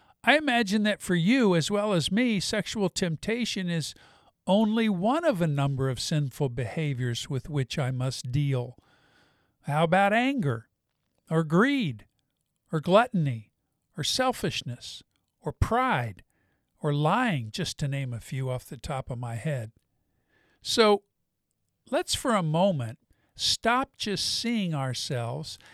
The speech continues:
as a person who struggles with sexual brokenness or a person who has an addiction to porn and sex. What about the larger picture of our life?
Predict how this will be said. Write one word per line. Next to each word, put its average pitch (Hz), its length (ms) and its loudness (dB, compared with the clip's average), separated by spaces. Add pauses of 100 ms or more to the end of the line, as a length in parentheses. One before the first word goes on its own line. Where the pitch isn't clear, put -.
(200)
as 156 240 0
a 156 60 -4
person 170 680 -2 (340)
who 165 160 0
struggles 190 640 2
with 151 100 0
sexual 160 560 -2
brokenness 147 840 2
or 135 100 -4
a 127 60 -4
person 165 480 -4
who 131 140 -2
has 139 180 0
an 135 100 -2
addiction 127 580 -6
to 120 80 -6
porn 151 360 -6
and 117 160 -8
sex. - 640 -4 (880)
What 220 260 2
about 302 280 4
the 180 120 4
larger 160 640 4
picture 131 520 -2
of 117 140 0
our 110 180 -2
life? - 500 -12